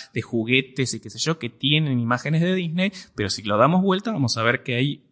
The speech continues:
una, eh, cuestión legal que dice que Disney realmente está permitiendo esa utilización. Sí, obviamente se la vendió, no, no importa eso, ¿está bien?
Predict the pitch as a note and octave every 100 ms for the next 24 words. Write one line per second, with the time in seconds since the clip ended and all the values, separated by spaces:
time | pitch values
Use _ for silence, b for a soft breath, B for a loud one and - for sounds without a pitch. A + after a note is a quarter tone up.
0 | _ - A#2+ B2 B2+ - _ C3+ G#2 -
1 | G#2 C#3+ C#3 B2+ C3+ A3 F3+ B2 C3+ -
2 | - C3 E3 D3+ A#2+ C#3 E3 F3 - D3
3 | D3 A#2+ A2 G#2+ F3 G#3 C#3+ A2+ B2+ A2
4 | A2 - G#2 F2+ - B B B - A#2
5 | G#2 A2 C3 A2 G2+ G2 G#2 B2 B2 F2
6 | D#2+ - - - C3 A2+ B2 A2 F2+ F2
7 | - - _ G#2+ C3+